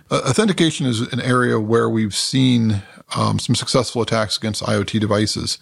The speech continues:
either because the device didn't require strong authentication and someone was able to break into the device. You know, so some of the botnets we talked about earlier,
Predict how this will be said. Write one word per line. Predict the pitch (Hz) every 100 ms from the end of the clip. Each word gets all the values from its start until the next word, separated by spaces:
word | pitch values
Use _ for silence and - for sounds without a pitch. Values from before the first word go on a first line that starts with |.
| - - - - -
either | 131 139 131 120 117 104 - _ _ _
because | 123 139 117
the | 113
device | 113 110 - - _ -
didn't | 135 151 120 120
require | 110 - 143 151
strong | - 113 110
authentication | 101 107 101 104 101 - 113 113 - - _ 131
and | 107
someone | 127 120 107
was | 110
able | 110 104
to | 104
break | 113 110 123
into | 123
the | 113
device. | 101 95 90 - - _ _ _ -
You | 117
know, |
so | 107 - 110 104 - - - - _ -
some | - 170
of | 156
the | 110
botnets | 120 120 123 -
we | 123
talked | 113 110
about | 117 104
earlier, | 160 180 107 101